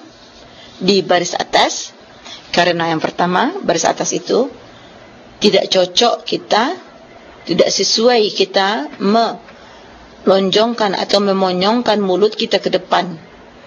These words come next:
Dia bukan baris depan, dia adalah baris atas. Dan yang kedua, tidak boleh dia raum, kerana raum itulah dhaaf. Raum itu adalah membagi. Ha,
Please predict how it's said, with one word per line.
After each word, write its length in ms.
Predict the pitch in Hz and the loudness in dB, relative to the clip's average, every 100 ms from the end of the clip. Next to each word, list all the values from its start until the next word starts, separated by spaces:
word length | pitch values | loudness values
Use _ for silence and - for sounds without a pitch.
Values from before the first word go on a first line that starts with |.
| - - 220 | -20 -16 -2
Dia 240 | 196 190 | 2 2
bukan 240 | 175 185 | 2 0
baris 240 | 180 165 - | 0 -2 -2
depan, 560 | 160 - 190 170 175 | -4 -4 -4 -4 -2
dia 160 | - 170 | 0 2
adalah 160 | 180 160 | 2 -2
baris 240 | 175 - | -4 -4
atas. 640 | - - 170 - - - - - - - - - - - - | -6 -2 -4 -4 -10 -14 -18 -20 -20 -20 -20 -20 -20 -20 0
Dan 160 | 202 226 | 4 4
yang 160 | 233 | 2
kedua, 320 | 226 220 262 262 | 0 2 2 2
tidak 320 | 208 202 190 | 2 2 2
boleh 240 | 214 208 | 0 0
dia 320 | 175 196 214 | 0 2 2
raum, 560 | 202 185 180 208 262 320 - - - - - - - - | 2 2 2 2 0 -6 -14 -20 -20 -20 -20 -20 -20 -4
kerana 480 | - 208 226 226 - | 2 2 2 0 0
raum 320 | 202 220 220 | 2 2 2
itulah 240 | 240 247 226 - | 2 0 -2 -6
dhaaf. 480 | 185 220 226 175 160 - - - - - - - - - | 0 2 2 0 -2 -8 -18 -18 -20 -20 -20 -20 -4 2
Raum 160 | 202 202 | 2 2
itu 80 | 226 | 0
adalah 320 | 208 220 202 | 2 2 2
membagi. 720 | 196 185 180 170 - 208 170 - - - - - - - - - | 0 2 0 0 -2 -2 -2 -10 -20 -20 -20 -20 -20 -20 -14 -6
Ha, 160 | 156 | -6